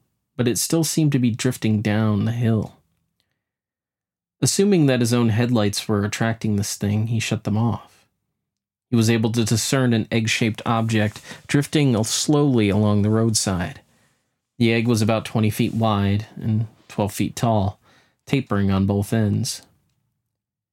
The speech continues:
It pulled to within twenty feet of him before drifting down the hill to the left-hand side, and shortly behind, two smaller shapes emerged from the mist. A pair of white sheep,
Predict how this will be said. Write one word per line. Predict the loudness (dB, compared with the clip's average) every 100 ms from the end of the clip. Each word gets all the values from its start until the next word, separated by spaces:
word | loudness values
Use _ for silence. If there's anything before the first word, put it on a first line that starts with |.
| _ _ _ _ _
It | -6
pulled | 0 0 0
to | -2
within | 0 2 2
twenty | 0 0 0
feet | 0 0 0
of | 0
him | -4 -8 -10 -10
before | -4 -2 -2
drifting | 0 -2 0 0 2
down | 2 2
the | 2
hill | 2 2 2
to | 0 0
the | 0
left-hand | 0 0 -2 0 0
side, | 0 0 0 0 -2 -8 -20 -2
and | 0
shortly | 2 0 2 0
behind, | 2 0 0 0 0
two | 0 -2
smaller | 0 0 0
shapes | 0 0 -2 -2 -2
emerged | 0 2 0 -4
from | -4 -2
the | 0
mist. | 0 0 -2 -6 -14 _ _ _ _ _ _ -14
A |
pair | -2 0 2
of | 0
white | 0 0 0
sheep, | -2 -2 -2 -4